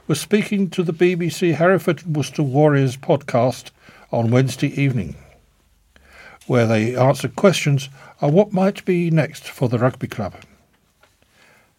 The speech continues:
And it doesn't appear to be good news for supporters of Warriors, as O'Toole suggested that any return for a men's Warriors team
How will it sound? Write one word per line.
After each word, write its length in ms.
And 120
it 80
doesn't 320
appear 340
to 140
be 160
good 260
news 440
for 140
supporters 600
of 80
Warriors, 500
as 140
O'Toole 360
suggested 560
that 160
any 240
return 500
for 200
a 80
men's 680
Warriors 540
team 360